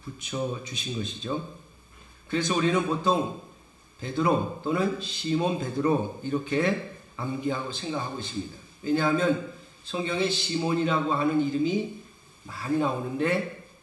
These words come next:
베드로가 아닌 다른 사람을 가리켜서도 시몬이라고 하기 때문에 우리는 구별하기 위해서 그렇게 말하죠. 아무튼 이 시몬 베드로를 부르시는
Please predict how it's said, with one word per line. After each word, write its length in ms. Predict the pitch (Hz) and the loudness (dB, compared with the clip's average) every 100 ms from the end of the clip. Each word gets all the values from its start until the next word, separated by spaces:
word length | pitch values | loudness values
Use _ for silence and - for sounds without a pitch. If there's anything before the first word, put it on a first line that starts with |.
| - - - - | -20 -20 -20 -10
베드로가 560 | 127 143 156 156 156 | -4 0 2 6 8
아닌 380 | 147 180 - - | 8 6 4 0
다른 320 | - 120 147 | -2 2 2
사람을 400 | 143 143 143 147 | 4 6 6 6
가리켜서도 960 | 147 127 127 131 135 135 156 202 - - | 2 -2 -2 -4 -2 0 2 2 0 -6
시몬이라고 640 | - 147 143 135 135 127 | -2 2 4 2 0 0
하기 260 | 120 127 123 | -2 -6 -6
때문에 540 | 131 143 156 104 - | 0 2 2 2 -4
우리는 340 | - 139 139 135 | -2 0 0 0
구별하기 460 | 151 147 143 139 | 0 2 2 0
위해서 240 | 135 - - | -2 -4 -8
그렇게 240 | 127 - | -10 -8
말하죠. 400 | 123 110 104 104 - - - - - - - - - | -4 -4 -6 -8 -14 -18 -20 -20 -20 -20 -20 -20 -6
아무튼 340 | - 180 196 190 | 0 4 6 6
이 200 | 196 196 | 6 4
시몬 460 | - 202 190 190 | 4 4 6 6
베드로를 760 | 151 143 147 165 165 165 170 170 | 4 2 2 4 4 4 2 0
부르시는 800 | 156 147 151 170 160 - - | 2 4 4 4 4 2 -2